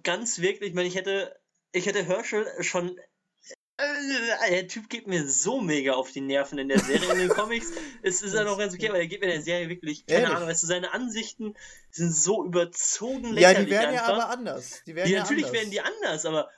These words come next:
Speaker 1: und dann bist du dann in der dritten Staffel und hast den Governor, den, den ich halt in den ersten zwanzig Sekunden, äh, äh, am liebsten schon erschossen hätte, der mir,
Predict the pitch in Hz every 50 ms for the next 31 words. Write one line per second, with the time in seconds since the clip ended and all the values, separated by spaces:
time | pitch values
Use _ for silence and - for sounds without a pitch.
0 | _ - - 170 190 190 190 - - 214 220 214 208 196 190 180 - - 240 214
1 | 370 349 - - 233 240 - 254 214 202 202 202 - 208 185 165 147 175 - 302
2 | 254 233 226 196 175 190 190 180 170 - 196 202 196 196 196 196 196 190 196 185
3 | 185 196 226 226 - 196 - - 196 185 185 - 180 180 - - 262 277 - -
4 | 175 165 - - 143 151 143 139 131 143 160 165 170 - - - 175 160 151 151
5 | - - 165 156 - 165 160 160 160 - 190 247 - _ _ _ _ _ - -
6 | _ _ _ _ _ _ _ _ _ _ - 151 165 170 175 143 -